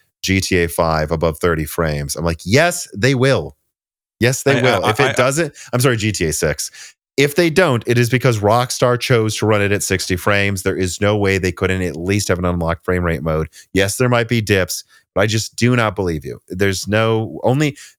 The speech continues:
Speaker 1: they're not Bethesda, guys. <laughs> It's
Speaker 2: I mean,
Speaker 1: graphics
Speaker 2: I, I
Speaker 1: bottlenecks, not C P U at thirty frames. Zen two is still well above what a lot of P Cs people use are.
Speaker 2: I mean, i-, i-, yeah, I don't even understand the argument. Like,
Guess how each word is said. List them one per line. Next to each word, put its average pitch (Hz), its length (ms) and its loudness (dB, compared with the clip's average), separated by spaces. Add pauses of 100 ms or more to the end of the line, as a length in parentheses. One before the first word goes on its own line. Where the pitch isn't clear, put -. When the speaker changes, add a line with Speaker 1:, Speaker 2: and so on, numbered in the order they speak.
Speaker 1:
they're 139 120 4
not 160 300 0
Bethesda, 139 540 0
guys. - 500 -4
<laughs> - 60 0 (1300)
It's 135 220 2
Speaker 2:
I 139 60 0
mean, 139 100 4
Speaker 1:
graphics 139 440 0
Speaker 2:
I, - 60 0
I 104 100 4
Speaker 1:
bottlenecks, 98 360 0
not 110 260 2
C 110 200 0
P 101 180 0
U 85 220 0 (260)
at 92 120 0
thirty 95 260 2
frames. 76 440 -2
Zen 107 160 0 (140)
two 104 220 0
is 90 100 -2
still 98 220 0
well 104 220 0
above 90 320 0 (240)
what 104 100 2
a 110 40 2
lot 107 280 2
of 160 140 -6
P 156 220 2
Cs 139 320 0
people 98 280 0
use 85 300 0
are. - 340 -4 (480)
Speaker 2:
I 151 120 0
mean, 120 260 -2
i-, 113 80 -2 (120)
i-, 120 100 -4
yeah, 120 320 0
I 117 100 0
don't 117 320 -2
even 98 400 -4 (960)
understand 107 640 -2
the 98 80 0
argument. 95 540 -4
Like, 95 320 -8